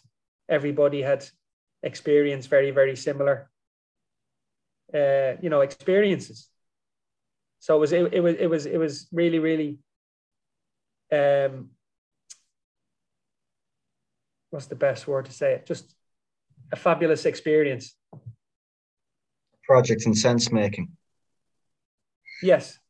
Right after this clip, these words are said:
Speaker 2: And I mean, one of the most fascinating things for me, at least, which stemmed from that direct experience, was that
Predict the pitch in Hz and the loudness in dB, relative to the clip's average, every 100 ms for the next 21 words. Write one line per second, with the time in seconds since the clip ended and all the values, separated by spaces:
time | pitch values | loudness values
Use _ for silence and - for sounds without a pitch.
0 | _ _ _ _ _ _ _ _ 135 151 | _ _ _ _ _ _ _ _ -2 0
1 | 147 - - 139 156 156 131 180 170 101 | -2 -6 -8 0 2 2 4 2 2 0
2 | 120 113 - 139 143 127 110 - 104 101 | 0 2 0 0 -2 -2 -2 -4 -6 -4
3 | 95 - - _ _ _ _ _ _ _ | -4 -6 -10 _ _ _ _ _ _ _
4 | _ - 110 110 95 101 104 - - - | _ -2 4 4 4 0 0 -6 -8 -2
5 | 107 - - - - 113 113 101 95 - | -2 -2 -8 -4 0 0 -2 -4 -2 -4
6 | - 98 95 95 95 - 107 98 98 95 | 0 2 4 2 -4 -4 0 0 -2 -6
7 | 98 95 101 95 | -8 -2 0 0